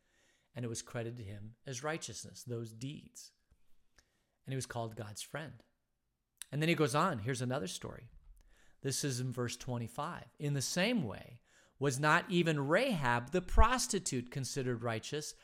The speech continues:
for what she did when she gave lodging to the spies and sent them off in a different direction? As the body without the spirit is death, dead, so faith without deeds is dead."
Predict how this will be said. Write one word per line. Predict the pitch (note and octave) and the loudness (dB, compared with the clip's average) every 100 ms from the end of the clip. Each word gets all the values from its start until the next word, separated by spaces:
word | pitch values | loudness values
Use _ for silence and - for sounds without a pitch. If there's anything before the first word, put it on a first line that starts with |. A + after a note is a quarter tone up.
| - _ | -20 _
for | - | 2
what | G#3 A#3 - | 6 6 6
she | - - D4+ E4 A#3+ | 0 0 6 6 6
did | C#3 A#2 C#3 F3+ - - _ | 4 2 2 0 -6 -18 _
when | F3 F3+ | 4 4
she | - C4 | 4 2
gave | A3 G#3 D3 | 4 4 4
lodging | C3+ C#3 D#3 F3+ F3+ | 4 4 4 0 -2
to | F3+ | -2
the | F#3+ | -4
spies | - C#3 A#2 A#2+ A#2 | -2 0 0 -2 -4
and | B2+ | -6
sent | B2 C#3+ C#3+ | -4 -4 -4
them | E3 D#3 | -6 -6
off | A#2+ A2+ A#2 C3 | -4 -4 -4 -6
in | |
a | C3+ | -8
different | A#2+ A2+ C3 B2 | -6 -8 -8 -6
direction? | C#3 D3 D3 - G2 - _ _ - - _ | -4 -4 -4 -10 -12 -18 _ _ -20 -20 _
As | C3 A#2+ | -4 -2
the | C3 | -4
body | A#2 B2+ C#3+ F3+ F#3 | 0 4 6 4 0
without | D3 C#3 B2+ - | 0 2 0 -2
the | A2+ | -8
spirit | - - D#3 F3+ G3 | -8 -2 0 0 0
is | F#3 D#3+ | -6 -6
death, | - F#2+ G2+ - - _ _ _ _ - | -8 -8 -10 -12 -20 _ _ _ _ -4
dead, | B2 G#2 B2+ B2 - _ | -2 -2 -6 -12 -18 _
so | - - A2+ | -8 -4 -4
faith | - - D#3+ F3 F#3 - _ B2 | -6 0 2 4 2 -4 _ -4
without | B2 - A#2+ C3 C#3+ A#2 | -4 -2 0 2 0 -6
deeds | C#3 D3+ G#2 G#2+ - - _ | -4 -2 -4 -6 -8 -12 _
is | B2+ B2+ C3 B2 | 4 6 6 2
dead." | - A2+ C3+ C3+ F#2 | -8 -2 0 0 -4